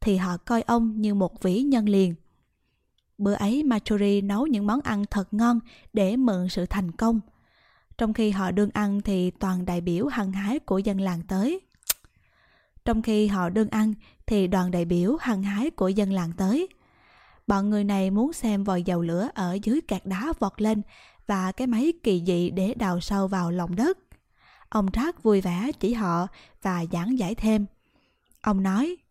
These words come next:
"Thưa các ông, tôi không dám tự khoe, nhưng tôi tin chắc rằng sự phát minh này sẽ làm cho xứ sở của các ông, nhưng tôi tin chắc rằng sự phát minh này sẽ làm cho xứ sở của các ông phong phú."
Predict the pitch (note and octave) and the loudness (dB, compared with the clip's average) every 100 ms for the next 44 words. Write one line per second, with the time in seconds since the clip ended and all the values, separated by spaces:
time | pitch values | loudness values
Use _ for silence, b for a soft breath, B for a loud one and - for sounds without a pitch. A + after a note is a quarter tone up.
0 | _ _ _ _ _ - - A3+ C#4+ E4 | _ _ _ _ _ -4 2 4 2 0
1 | A#3 A#3+ G#3+ b b b G#3 G3+ - G3+ | 4 4 2 b b b 0 0 0 -2
2 | G3 B3+ E4+ F#3+ F3+ G#3+ A3+ A#3 - b | 0 0 2 2 2 2 2 2 -2 b
3 | b b A3+ A3 G#3+ G#3 A3 G#3 G3+ D4+ | b b -2 0 0 0 0 -2 0 -4
4 | - G#3 F#3 F3+ B B - G3 G3+ D#4+ | -2 -2 -2 -4 B B -2 0 0 0
5 | - A#3 G#3 F3+ F3 F3+ G3+ A#3 F#3+ F3+ | 0 0 0 0 -2 -2 -4 -4 -4 -4
6 | F#3+ F#3+ - A#3+ F4+ G3 F3 - A3+ D4 | -4 -4 0 0 0 -2 -2 -2 -4 -4
7 | A3 G#3+ G#3 - - - b b b b | -2 -2 -4 -10 -10 -10 b b b b
8 | b b - A3+ G#3+ G#3+ G#3+ A3+ G#3 G3+ | b b -2 0 2 0 2 0 0 0
9 | D#4+ - F#3+ F3+ - b b - G3+ F#3 | -4 -2 -2 -2 -8 b b -4 0 0
10 | F#3+ D4+ A#3 G#3+ F#3+ F3+ F3 b b - | 0 -2 0 0 0 -2 -4 b b -4
11 | A#3 A3+ F#3 F#3 G3+ - A3+ E4 - F3 | 0 0 -2 -2 -2 2 2 2 2 0
12 | G#3 - F#3+ C4+ A3 G3+ F#3 G3 F#3 F#3 | 0 -2 -2 -2 -2 0 0 -2 -2 0
13 | G3+ B3 G4+ | 2 4 4